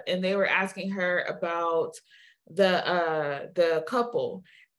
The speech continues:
and she gave her opinion on it, but she kinda agreed with what we were talking about last week of it being kind of like a, uh, not necessarily a publicity thing, but yeah,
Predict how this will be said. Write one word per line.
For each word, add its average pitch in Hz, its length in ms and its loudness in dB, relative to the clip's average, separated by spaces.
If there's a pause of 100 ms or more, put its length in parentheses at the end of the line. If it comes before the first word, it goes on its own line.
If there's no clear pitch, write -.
and 185 680 2
she 233 560 -4
gave 208 280 -2
her 220 100 -2
opinion 202 480 -4
on 170 180 -4
it, 170 380 -4
but 240 380 2
she 254 260 -6
kinda 294 500 -4
agreed 208 680 -4
with 180 240 -4
what 180 240 0
we 208 140 -6
were 214 120 -2
talking 214 380 -6
about 208 400 -2
last 190 340 -4
week 202 320 -6
of 160 160 -4 (220)
it - 220 -6
being 175 240 -6
kind 175 260 -6
of 165 100 -12
like 160 280 -4
a, 156 340 -2 (720)
uh, 165 680 -2 (920)
not 247 300 0
necessarily 247 420 4
a 175 80 4
publicity 226 840 0
thing, 262 360 -4 (140)
but 254 220 -2
yeah, 415 240 0